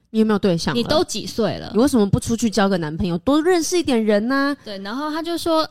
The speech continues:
Speaker 2: ：“呃，我要介绍什么什么给你认识啊。”然后他是，呃，收入稳定啊，然后很朴实的家庭啊，你跟他在一起一定会就是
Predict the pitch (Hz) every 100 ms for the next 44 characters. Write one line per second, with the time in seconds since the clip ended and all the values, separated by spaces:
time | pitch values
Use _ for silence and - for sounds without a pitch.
0 | - 220 196 196 277 339 - 320 302 202
1 | 202 185 196 247 247 254 254 269 240 220
2 | 190 220 240 269 262 214 - - _ _
3 | - 196 180 185 _ _ - - 285 302
4 | 196 165 - 254 208 196 185 180 180 196
5 | 233 208 185 175 - 202 - 214 208 202
6 | 214 220 196 170 160 156 143 165 175 220
7 | 233 240 240 240 - 160 220 214 226 196
8 | 196 190 143